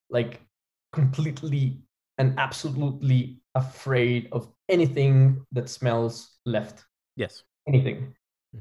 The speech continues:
Speaker 1: So if you mention socialism, if you mention left wing, if you mention even communism, people,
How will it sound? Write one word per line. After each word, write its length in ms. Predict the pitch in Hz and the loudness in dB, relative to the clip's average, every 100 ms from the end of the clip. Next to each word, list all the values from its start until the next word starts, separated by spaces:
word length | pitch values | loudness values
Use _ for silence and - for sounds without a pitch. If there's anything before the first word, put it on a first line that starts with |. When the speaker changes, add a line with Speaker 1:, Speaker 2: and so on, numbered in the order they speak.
| _ | _
Speaker 1:
So 460 | 120 147 143 139 - | 0 4 4 2 -4
if 180 | 156 139 | 0 2
you 120 | 185 | 2
mention 640 | 175 143 147 - 143 123 | 2 2 0 0 0 -2
socialism, 800 | 120 - 139 131 113 107 107 107 107 | -2 -4 0 0 -2 -4 -4 -6 -4
if 160 | 120 | -4
you 100 | 120 | -2
mention 580 | 117 120 120 - 123 117 | -2 -2 -2 0 -2 -2
left 360 | 107 107 131 - | -4 2 2 2
wing, 280 | 113 110 107 | -4 -2 -4
if 120 | 113 | -4
you 120 | 113 110 | -2 -2
mention 680 | 113 117 127 - 123 113 135 | -2 0 -2 -2 -2 -2 -2
even 320 | 170 165 127 | -2 -2 -2
communism, 720 | 135 131 120 117 120 143 156 _ _ _ _ _ _ _ | 2 4 4 2 0 -2 -2 _ _ _ _ _ _ _
people, 680 | - 131 139 135 120 107 - | -2 -2 2 2 2 0 -8